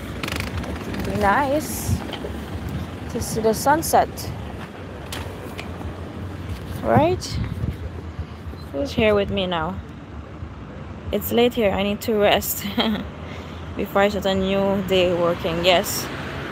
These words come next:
Okay, Nikesa, thank you so much for joining with me on my journey.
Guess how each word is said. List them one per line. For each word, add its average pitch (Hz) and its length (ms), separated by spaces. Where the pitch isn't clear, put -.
Okay, 302 720
Nikesa, 262 600
thank 277 260
you 285 60
so 277 180
much 277 300
for 262 240
joining 240 640
with 254 240
me 247 360
on 226 280
my 208 200
journey. 220 680